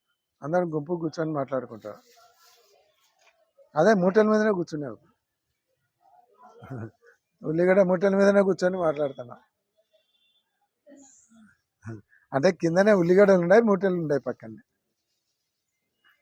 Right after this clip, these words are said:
ఉమ్, మూటలు. ఆ, పెడతా, ఆ, పెడతాను, పెడతా. అవునా?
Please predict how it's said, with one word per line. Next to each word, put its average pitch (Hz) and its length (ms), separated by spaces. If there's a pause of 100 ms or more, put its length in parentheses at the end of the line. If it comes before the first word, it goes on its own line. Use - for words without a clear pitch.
(360)
ఉమ్, 117 360
మూటలు. 117 320 (960)
ఆ, 156 100
పెడతా, 135 360 (840)
ఆ, 170 100
పెడతాను, 117 440
పెడతా. - 240 (1400)
అవునా? 135 280